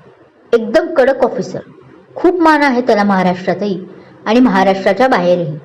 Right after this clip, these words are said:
आयडॉल ऑफिसर म्हणून गेले तीन वर्ष तो किताब मिळवत होता.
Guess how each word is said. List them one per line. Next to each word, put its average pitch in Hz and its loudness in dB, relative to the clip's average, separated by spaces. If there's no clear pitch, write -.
आयडॉल 220 4
ऑफिसर 254 0
म्हणून 233 2
गेले 226 2
तीन 277 0
वर्ष 254 2
तो 175 0
किताब 220 0
मिळवत 190 2
होता. - -10